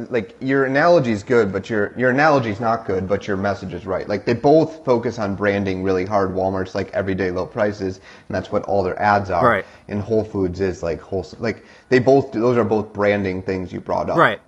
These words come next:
Speaker 1: Right. And it's not one or the other is better. They're both targeting
Speaker 2: Different people. Yeah. And that's the thing is you gotta find out wh-, who you wanna target, why you wanna target them. And in, in return, think about it. Think about the message you're sending, right?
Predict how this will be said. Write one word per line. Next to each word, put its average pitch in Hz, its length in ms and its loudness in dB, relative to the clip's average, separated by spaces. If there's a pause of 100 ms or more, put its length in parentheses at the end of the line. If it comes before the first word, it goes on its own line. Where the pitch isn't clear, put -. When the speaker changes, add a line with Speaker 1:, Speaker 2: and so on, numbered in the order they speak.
Speaker 1:
Right. 92 260 -8
And 101 240 -6 (100)
it's 104 200 -8
not 120 220 2
one 113 160 2
or 107 100 -2
the 98 140 0
other 95 180 0
is 92 80 -12
better. 101 400 2
They're 92 140 -2
both 92 260 -4
targeting 87 460 -10
Speaker 2:
Different 156 320 2
people. 123 280 -2
Yeah. 127 260 4
And 147 120 -2
that's 170 160 2
the 143 80 -12
thing 160 180 -4
is 113 140 -6
you 127 80 -6
gotta 147 220 2
find 139 320 2
out 123 260 4
wh-, 107 360 -16
who 180 200 -2
you 196 180 -2
wanna 123 260 2
target, 101 520 -4
why 113 160 4
you 135 220 2
wanna 117 240 0
target 113 400 0
them. 90 320 -8 (340)
And 143 160 2
in, 160 140 -2
in 160 140 -2
return, 165 440 -2
think 190 320 -8
about 107 300 2
it. - 80 -8
Think 160 160 -4
about 185 180 2
the 180 60 0
message 151 360 0
you're 98 100 -4
sending, 78 380 -6
right? 90 320 -6